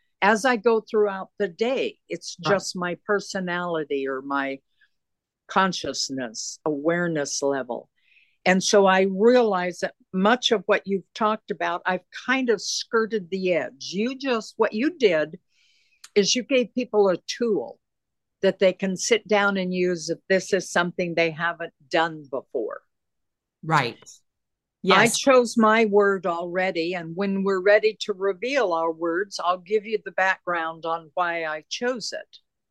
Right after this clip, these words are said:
Speaker 2: Okay. And when I was doing the exercise today, I was actually thinking, "This doesn't seem like Mama Judy's gonna wanna do this exercise."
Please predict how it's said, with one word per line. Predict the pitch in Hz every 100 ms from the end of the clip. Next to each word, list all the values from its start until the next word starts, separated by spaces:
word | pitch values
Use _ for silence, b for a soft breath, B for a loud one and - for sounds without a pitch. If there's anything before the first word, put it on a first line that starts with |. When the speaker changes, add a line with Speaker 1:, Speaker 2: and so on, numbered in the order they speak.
| 196
Speaker 2:
Okay. | - 269 294 302 B B B -
And | 247 233 214 -
when | 226 233
I |
was | 226 226
doing | 269 349
the | 262
exercise | 220 214 233 202 214
today, | 214 202
I |
was | 196
actually | 196 220 233 - 254
thinking, | 254 233 240 226 170 160
"This | 269 269
doesn't | 415 381 277
seem | 294 262
like | 226
Mama | 220 185 202
Judy's | 185 208 202
gonna | 202 185
wanna | 170 170
do | 165
this | 170 160
exercise." | 190 - 214 180 160 160